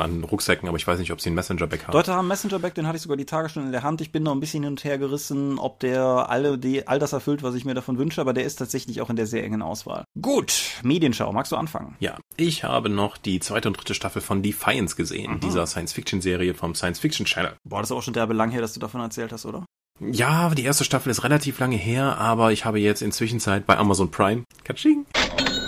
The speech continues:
Speaker 1: eben auch entdeckt, dass es die zweite und dritte gab. Was heißt jetzt? Das ist schon Wochen oder Monate her, dass ich das jetzt gesehen habe, <laughs> aber ich dachte, ich red mal drüber.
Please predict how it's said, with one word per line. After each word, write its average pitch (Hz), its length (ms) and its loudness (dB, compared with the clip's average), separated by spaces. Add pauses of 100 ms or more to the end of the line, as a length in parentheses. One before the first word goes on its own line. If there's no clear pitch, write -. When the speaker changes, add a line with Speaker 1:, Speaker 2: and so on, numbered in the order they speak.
(520)
Speaker 1:
eben 104 180 6
auch 101 120 2
entdeckt, 98 440 0
dass 90 120 2
es 90 140 -6
die 82 120 -6
zweite 82 260 -2
und 87 100 0
dritte 92 180 2
gab. 78 220 0
Was - 140 -6
heißt 87 260 -2
jetzt? - 340 2
Das 87 140 -2
ist - 100 -6
schon 85 440 -2
Wochen 95 380 2
oder 90 180 4
Monate 92 380 6
her, 87 180 2
dass 85 140 -2
ich 78 60 -6
das - 160 -8
jetzt - 160 -6
gesehen 92 360 2
habe, 98 260 6
<laughs> 104 40 8
aber 135 180 8
ich 95 120 0
dachte, - 260 -2
ich 82 160 -2
red 92 160 2
mal 87 120 -2
drüber. 82 300 0